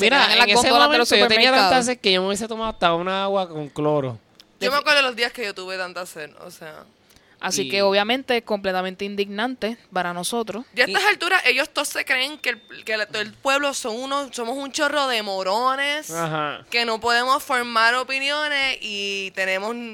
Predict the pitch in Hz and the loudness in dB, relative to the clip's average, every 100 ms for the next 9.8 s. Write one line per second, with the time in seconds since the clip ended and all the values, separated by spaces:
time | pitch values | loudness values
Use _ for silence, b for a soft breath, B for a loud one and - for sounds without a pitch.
0 | 202 - 214 - - _ _ 190 196 180 | -14 -6 -6 -6 -14 _ _ -4 -4 -4
1 | 202 - 180 175 226 202 180 - 185 190 | -8 -8 -6 -4 -2 -2 -2 -12 -12 -6
2 | - 247 B B B B 180 160 185 208 | -4 -4 B B B B -20 -8 2 4
3 | 220 262 262 262 - - 226 208 247 277 | 6 4 0 -8 -10 -6 -4 -4 -6 -8
4 | 302 285 269 269 277 277 262 254 254 233 | -8 -10 -10 -12 -10 -8 -6 -2 -2 -2
5 | - - 262 254 240 226 190 156 147 151 | -4 -6 -6 -4 -4 -2 -4 -4 -6 -14
6 | b b b b _ _ _ _ - 208 | b b b b _ _ _ _ -8 -4
7 | 202 196 190 - 202 196 196 190 190 190 | -2 -2 -4 -6 -8 -6 -8 -8 -8 -8
8 | 196 220 233 196 - 190 - 190 196 196 | -8 -10 -10 -10 -12 -12 -12 -2 2 2
9 | 190 208 196 185 - 160 147 - | 2 -2 -2 -2 -4 -8 -8 -12